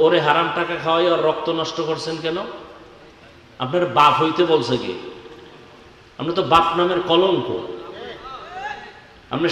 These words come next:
সন্তানের রক্ত নাপাক করলেন কেন? স্ত্রীর অপরাধ কি? তার রক্ত নাপাক করলেন কেন চুরির টাকা নিয়ে? চুরির টাকা দিয়া বাজার করে সন্তানকে খাওয়াইয়া সন্তানের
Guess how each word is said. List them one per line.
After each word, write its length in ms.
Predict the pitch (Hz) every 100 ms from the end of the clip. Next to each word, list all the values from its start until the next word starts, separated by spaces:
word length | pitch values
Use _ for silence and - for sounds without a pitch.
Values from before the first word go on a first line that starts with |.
| -
সন্তানের 440 | 160 170 185 185 170
রক্ত 180 | 175 - 175
নাপাক 240 | 156 170 -
করলেন 280 | 175 175 180 175
কেন? 120 | 175 180 - - - - - - - - - - - 170 170
স্ত্রীর 420 | 175 220 220 202 170
অপরাধ 300 | 175 190 185
কি? 80 | 147 131
তার 140 | 156 160
রক্ত 200 | 165 - 180 160
নাপাক 260 | 160 170 -
করলেন 280 | 180 180 180 180
কেন 120 | 165 151
চুরির 300 | 185 185 180 180
টাকা 180 | 156 165 165
নিয়ে? 180 | 170 208 - - - - - - - - - - - - - -
চুরির 320 | 220 226 226 - 185
টাকা 220 | 165 165 143
দিয়া 160 | 151 139 135
বাজার 280 | 143 147 127
করে 160 | 170 175 -
সন্তানকে 520 | 156 147 156 147 147 135
খাওয়াইয়া 380 | 127 135 135 120 117
সন্তানের 500 | 156 151 151 175 170